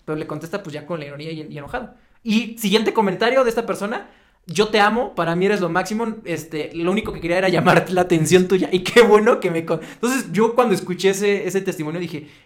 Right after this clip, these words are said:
Güey, ¿no? Lo que está haciendo hoy en día las personas, pues, por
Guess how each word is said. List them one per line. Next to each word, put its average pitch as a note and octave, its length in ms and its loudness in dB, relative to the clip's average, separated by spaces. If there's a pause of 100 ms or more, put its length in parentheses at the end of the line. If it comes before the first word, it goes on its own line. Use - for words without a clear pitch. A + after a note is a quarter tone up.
(100)
Güey, - 500 -8
¿no? F3+ 220 -8
Lo E3+ 160 -8
que - 80 -8
está E3+ 200 0
haciendo G#3+ 320 -2
hoy G#3+ 100 -2
en G3+ 80 -4
día G3 160 0
las G3+ 120 -4
personas, E3+ 540 -6 (200)
pues, E3 140 -16
por D#3 380 -10